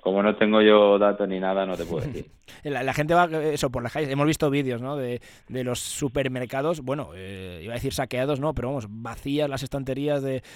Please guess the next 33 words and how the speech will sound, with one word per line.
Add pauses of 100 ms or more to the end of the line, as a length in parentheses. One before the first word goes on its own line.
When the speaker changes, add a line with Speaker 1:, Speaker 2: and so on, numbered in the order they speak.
(160)
Speaker 2:
de,
de
comida
o
de,
de,
de,
de
cualquier,
eh,
producto, (240)
eh,
vacías.
Eh,
por
las
calles
yo
no
sé
si
la
gente,
eso,
va
también
con
mascarillas,
si,
si
se
ve
menos